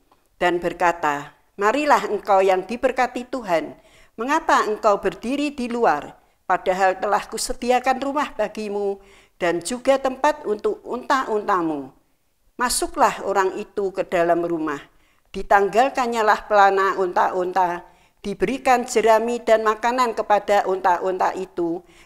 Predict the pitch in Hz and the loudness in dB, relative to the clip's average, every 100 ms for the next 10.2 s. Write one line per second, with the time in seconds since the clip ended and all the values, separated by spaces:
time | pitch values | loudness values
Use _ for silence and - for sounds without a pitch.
0 | _ 175 175 185 180 160 175 160 180 - | _ -2 0 0 -2 -4 0 2 2 4
1 | 202 226 262 269 240 220 220 - 277 - | 4 4 0 -2 0 2 2 0 -6 0
2 | 214 - 220 220 208 196 196 - 196 185 | 0 0 -8 -6 -6 -4 -2 0 2 0
3 | 190 202 233 240 320 - - _ 196 180 | -2 -8 -8 -6 -8 -12 -20 _ -4 -4
4 | - 226 247 262 233 240 240 233 220 - | -2 2 2 0 0 2 2 2 -4 -4
5 | 185 - 226 240 240 233 220 208 196 196 | -6 0 0 0 -2 -2 2 2 0 -2
6 | 185 180 175 185 147 127 - _ _ _ | 0 0 -2 -2 -2 -2 -10 _ _ _
7 | _ _ 170 175 175 196 196 196 170 180 | _ _ -2 -2 -2 -2 -2 -2 -2 -4
8 | 170 196 190 196 185 190 190 190 208 208 | 0 0 0 -6 -6 0 0 2 2 2
9 | 208 214 208 214 208 220 214 202 214 220 | 2 2 4 4 2 -4 -4 4 4 4
10 | 240 285 | -2 -4